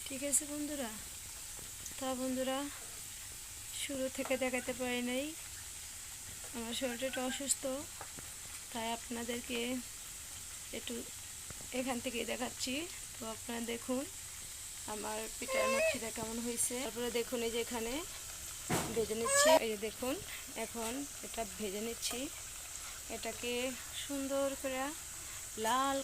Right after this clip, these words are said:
করে কড়া করে ভাজা হবে। ঠিক আছে বন্ধুরা, তো বন্ধুরা, আপনাদেরকে যখন এটা গোলাইছি দেখাতে পারি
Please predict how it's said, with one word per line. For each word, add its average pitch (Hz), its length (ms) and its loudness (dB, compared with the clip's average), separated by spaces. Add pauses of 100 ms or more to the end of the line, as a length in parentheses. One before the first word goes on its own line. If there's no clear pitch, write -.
করে 269 180 0 (200)
কড়া 240 300 2
করে 240 140 0 (120)
ভাজা 196 280 -2
হবে। 208 200 -2 (200)
ঠিক 247 220 -4
আছে 285 140 2 (100)
বন্ধুরা, 277 380 -2 (880)
তো - 80 -4 (140)
বন্ধুরা, 262 340 2 (880)
আপনাদেরকে 262 440 2 (100)
যখন 247 220 2 (180)
এটা 247 160 0 (100)
গোলাইছি 254 520 6 (320)
দেখাতে 240 380 0
পারি 240 200 2